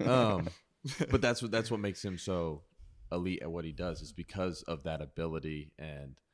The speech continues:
the gamesmanship, like he's referring to. So next, more about just, like,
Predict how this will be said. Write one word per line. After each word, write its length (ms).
the 80
gamesmanship, 680
like 160
he's 380
referring 460
to. 240
So 320
next, 300
more 160
about 360
just, 320
like, 260